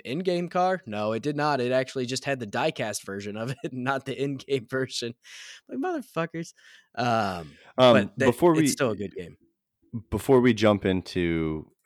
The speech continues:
Speaker 2: kind of the reviews and stuff like that, um, I just wanna quickly go over the Xbox games with gold that were released. So, like, just four hours ago, they released
Speaker 1: Yeah.
Speaker 2: a press about it. So these are the Xbox games with gold for December, uh, twenty twenty-one. So you're gonna get The Escapist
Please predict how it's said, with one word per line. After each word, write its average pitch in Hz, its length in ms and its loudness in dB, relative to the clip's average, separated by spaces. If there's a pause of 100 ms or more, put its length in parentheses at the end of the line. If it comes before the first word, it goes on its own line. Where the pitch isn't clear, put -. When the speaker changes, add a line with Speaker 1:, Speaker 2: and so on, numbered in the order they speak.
(140)
Speaker 2:
kind 90 180 -2
of 87 60 -2
the 80 100 -2
reviews 76 440 -4
and 78 100 -6
stuff - 220 -6
like 73 160 -4
that, 71 360 -4
um, 76 420 -4 (140)
I 101 60 4
just 104 180 0
wanna 101 120 0
quickly 92 260 -6
go 82 140 -2
over 76 100 -4
the 71 80 -8
Xbox - 400 -6
games 80 180 -2
with 69 140 -12
gold 76 220 -4
that 78 120 -6
were 78 120 -4
released. 76 480 -8 (380)
So, - 120 -6
like, 80 140 -2 (100)
just - 160 -6
four 90 240 2
hours 76 260 2
ago, 78 380 -4 (180)
they 80 100 -2
released 76 340 -4
Speaker 1:
Yeah. 76 120 0 (140)
Speaker 2:
a 69 60 -6 (380)
press 78 220 -4
about 80 160 0
it. 80 160 -4
So 78 240 -2 (460)
these 113 140 2
are 127 60 4
the 110 80 6
Xbox 98 360 2
games 90 200 0
with 85 80 -6
gold 87 180 -2
for - 80 -8
December, 80 720 -4
uh, 69 260 -6
twenty 76 240 -8
twenty-one. 80 720 -6
So - 140 -12
you're 85 100 -4
gonna 82 80 -4
get 82 140 -6
The 80 120 -4
Escapist 82 640 -4